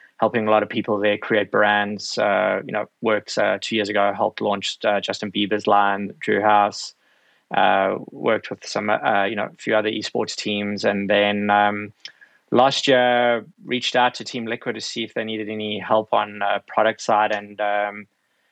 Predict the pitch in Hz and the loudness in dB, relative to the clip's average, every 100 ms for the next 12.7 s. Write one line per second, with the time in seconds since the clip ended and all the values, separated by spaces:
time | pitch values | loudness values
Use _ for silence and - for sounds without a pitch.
0 | _ - - 120 117 117 120 113 110 110 | _ -8 0 4 4 4 2 2 -2 -6
1 | - - - 117 117 123 113 104 101 98 | -6 -14 -8 -4 -2 -2 -2 -4 -6 -2
2 | 110 113 117 113 104 104 104 101 98 98 | 0 2 0 -4 -6 -4 -2 0 0 -4
3 | - _ _ _ - 117 101 110 107 104 | -10 _ _ _ -10 -6 -2 0 2 2
4 | 107 - - 117 117 113 101 101 104 101 | 2 -4 -2 0 2 0 -2 -2 0 0
5 | 98 - 110 107 110 110 110 107 _ _ | -2 -2 -2 0 2 2 2 -2 _ _
6 | - - - - 120 120 104 120 127 131 | -20 -20 -16 0 2 2 2 2 2 -2
7 | - 123 139 143 135 - 110 113 113 113 | -6 0 2 4 2 0 -6 -4 -2 -2
8 | 113 113 107 104 - 113 - 120 113 107 | -6 -8 -6 -6 -2 -4 -2 -6 -4 -4
9 | _ _ _ - 110 - 113 113 110 120 | _ _ _ -10 -8 -6 -4 0 0 2
10 | 120 123 120 123 120 120 107 104 104 104 | 0 0 2 4 4 4 2 0 -2 -4
11 | 104 101 101 101 104 - _ _ _ _ | 0 0 0 -2 -6 -16 _ _ _ _
12 | _ _ 113 107 127 120 120 | _ _ -6 2 4 4 2